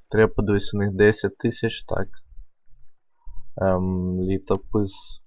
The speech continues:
е, війська. Армії, Колома, десять тисяч.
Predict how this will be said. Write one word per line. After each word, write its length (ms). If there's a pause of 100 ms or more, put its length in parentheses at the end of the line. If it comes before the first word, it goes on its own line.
(160)
е, 220
війська. 540 (960)
Армії, 560 (280)
Колома, 560 (220)
десять 420
тисяч. 440